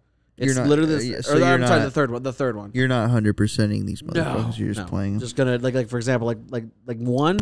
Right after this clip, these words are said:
Speaker 2: I'm gonna get the twenty power cells, and I'm gonna get, like, the thirty-five power cells, and then I'm on my way to, you know what I mean?
Speaker 1: All right, yeah, word of advice, don't ever hundred percent, uh, Jak and Daxter, the first game. Don't ever fucking do it.
Speaker 2: It's not worth it.
Speaker 1: Please don't.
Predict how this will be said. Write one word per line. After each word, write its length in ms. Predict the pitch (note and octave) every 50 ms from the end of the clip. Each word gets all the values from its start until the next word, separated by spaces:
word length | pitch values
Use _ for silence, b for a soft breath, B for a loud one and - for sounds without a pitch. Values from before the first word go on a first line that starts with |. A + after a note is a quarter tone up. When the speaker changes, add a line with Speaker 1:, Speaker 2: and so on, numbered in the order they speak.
| - B B B B B
Speaker 2:
I'm 60 | B B2+
gonna 100 | B2+ A#2+
get 100 | A#2+ A2+
the 80 | A#2 A2+
twenty 220 | - C3 B2 A#2+
power 260 | A#2 A#2 A2+ A2+ A2
cells, 400 | G#2 - A2 G#2+ G2+ G#2 G#2 G#2
and 120 | - - G#2+
I'm 60 | G#2
gonna 120 | G#2+ G#2+
get, 100 | G#2+ G#2
like, 100 | G2+ G2+
the 80 | - G#2+
thirty-five 500 | - - A2 G#2 G#2 - G2+ G2 G2 -
power 220 | - G2 G2 G2+
cells, 380 | F#2+ - G2 F#2+ G#2 G2+ G2 -
and 120 | E2+ G#2
then 80 | G#2 G2+
I'm 140 | G2 G2 G2
on 80 | G2+
my 100 | G2 F#2+
way 140 | F#2+ F#2+ G2
to, 80 | F#2 G2+
you 80 | G2+ - _ _ _ _ _ _ _
know 80 | - A2
what 60 | A2+
I 20 |
mean? 180 | B2 B2+ B2 B2
Speaker 1:
All 80 | A#2 A2
right, 200 | G2 F#2+ F2+ G2+
yeah, 180 | A2+ A2 G#2
word 260 | G#2 A#2 C3 C3+ C3
of 80 | B2 A2
advice, 380 | A2+ G#2 G2 G#2+ G#2 G#2 G#2+ -
don't 220 | - B2 A2+ F#2+
ever 320 | D#2+ G2 G#2 F#2+ F#2 F#2
hundred 340 | G2+ G#2 G2+ G2 G2 F#2+ -
percent, 500 | - G2 G2+ - - G2 G2 G2 F2 - -
uh, 180 | - G2+ G2 G2+
Jak 320 | F#2+ - G2 G2 G2+ -
and 120 | - F#2+ F#2
Daxter, 560 | F#2+ G2+ G#2+ A2 - - - C3 C3+ C#3 -
the 100 | - G#2+
first 300 | - - G2+ G#2+ - -
game. 240 | C#3 C3 C3 B2+ C3+ B B B B B B B B B B
Don't 180 | - B2 A2+
ever 160 | G2+ G#2 F#2+ F#2+
fucking 380 | F#2+ - F#2+ F#2 - - E2+
do 160 | D#2+ D2 D#2 D2
it. 140 | G2 - - _ b b b
Speaker 2:
It's 100 | b -
not 160 | C#3+ C#3+ C3 A#2+
worth 140 | A#2 A#2 A#2
it. 180 | A#2 A#2 - -
Speaker 1:
Please 240 | - B2+ A2+ G#2 F#2
don't. 260 | G2 E2+ E2+ E2